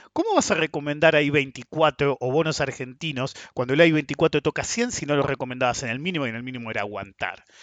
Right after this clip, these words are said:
Entonces mucha gente está festejando con euforia que se la sacaron un poco, si saben a lo que me refiero,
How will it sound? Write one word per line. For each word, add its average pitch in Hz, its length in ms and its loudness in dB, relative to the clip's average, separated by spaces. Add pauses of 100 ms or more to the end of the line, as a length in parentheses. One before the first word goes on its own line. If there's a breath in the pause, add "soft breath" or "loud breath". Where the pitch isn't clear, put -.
(160 loud breath)
Entonces 175 260 -4
mucha 247 240 4
gente 180 380 2
está 139 200 2
festejando 135 560 0
con 123 160 -8
euforia 147 480 2
que 110 120 -6
se - 100 -4
la 113 100 -2
sacaron 143 460 0
un 113 140 -16
poco, - 380 4 (280 soft breath)
si - 160 -12
saben 113 260 0
a 107 80 -2
lo 101 100 -4
que 107 100 -12
me 98 80 -14
refiero, 101 480 -6